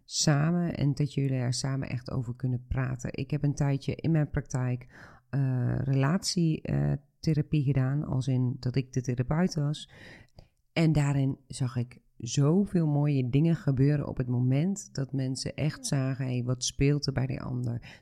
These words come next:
Dat mensen echt naar elkaar gingen luisteren en ook echt gingen delen, "Wat speelt er bij mij?" Zodat je echt uit kwetsbaarheid met elkaar in contact komt. Nou, ik hoop, ehm, dat jullie eruit komen.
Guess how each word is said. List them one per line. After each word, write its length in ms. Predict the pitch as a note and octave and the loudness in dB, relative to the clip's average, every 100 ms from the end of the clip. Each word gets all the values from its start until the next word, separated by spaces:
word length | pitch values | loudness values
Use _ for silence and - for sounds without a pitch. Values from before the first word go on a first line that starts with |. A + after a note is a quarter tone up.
| - | -4
Dat 100 | B2+ | -2
mensen 240 | C3+ - _ - | 0 -2 _ -2
echt 320 | E3 F3+ - | 0 0 -2
naar 100 | D#3 | -2
elkaar 360 | C#3+ - B2 B2 | -2 -4 -4 -2
gingen 280 | C3 B2 | -2 0
luisteren 560 | A#2+ A#2 A#2+ - - A#2+ - - - | -2 -2 -4 -6 -6 -6 -8 -18 -10
en 240 | - C#3+ - | -2 0 0
ook 140 | C#3+ | -2
echt 200 | - D3 | -2 -2
gingen 320 | - C3+ B2 | 0 0 0
delen, 320 | A#2 B2+ B2+ A#2+ | 2 2 2 0
"Wat 140 | B2 | -4
speelt 340 | - B2+ B2 | -2 0 0
er 60 | A#2 | 2
bij 140 | A#2+ | 2
mij?" 600 | B2 A#2+ - A#2+ - - - | 4 2 0 -6 -8 -16 -6
Zodat 220 | - E3+ | -2 0
je 180 | - _ | -2 _
echt 440 | - F#3 - - _ _ - | -2 -2 -4 -12 _ _ -2
uit 200 | D3 - | 0 0
kwetsbaarheid 840 | - D#3 - C#3+ C3+ C3 B2 B2 | 0 0 0 -2 0 0 -2 -4
met 120 | B2+ B2 | -4 -4
elkaar 460 | B2 C3 A#2+ - - | -2 -2 -2 -4 -4
in 140 | A#2+ | -6
contact 500 | - A2+ C#2 - - | -4 -6 -6 -8 -10
komt. 320 | - - B2 | -8 -10 -8
Nou, 160 | B2+ - - | -8 -8 -4
ik 200 | C#3 - | -4 2
hoop, 340 | E3 E3+ - | 4 4 2
ehm, 240 | D3 C3+ C#3 - _ _ _ C#3+ | 2 2 -2 -6 _ _ _ 0
dat 200 | C3+ - | 2 2
jullie 360 | B2+ A#2 - - | 0 0 -4 -8
eruit 460 | - - A#2 - | -6 -4 -4 -4
komen. 440 | - - - - | -8 -8 -8 -10